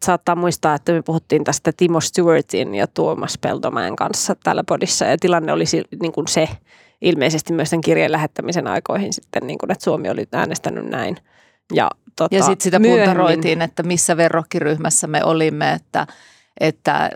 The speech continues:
Speaker 2: miksi emme toimineet kuten Norja, mutta toisaalta toimimme samalla tavalla kuin monet muut verrokkimaat tässä asiassa. Mutta
Speaker 1: Mm.
Speaker 2: olimmeko kuinka ryhdikkäitä?
Speaker 1: Niin.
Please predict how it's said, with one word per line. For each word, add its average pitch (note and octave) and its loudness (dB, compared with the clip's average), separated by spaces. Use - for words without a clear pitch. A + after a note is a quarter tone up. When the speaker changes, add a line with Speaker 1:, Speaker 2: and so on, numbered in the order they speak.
Speaker 2:
miksi E3 -2
emme D3+ -2
toimineet D3+ 0
kuten D3+ -2
Norja, E3 2
mutta D3+ -4
toisaalta D3 0
toimimme C#3+ -2
samalla D3+ 0
tavalla D3 0
kuin D#3+ -8
monet D3+ -4
muut D3+ -4
verrokkimaat E3+ -4
tässä - -2
asiassa. - -2
Mutta - -2
Speaker 1:
Mm. G#3 6
Speaker 2:
olimmeko E3+ 0
kuinka D3 -2
ryhdikkäitä? - -4
Speaker 1:
Niin. G3+ 6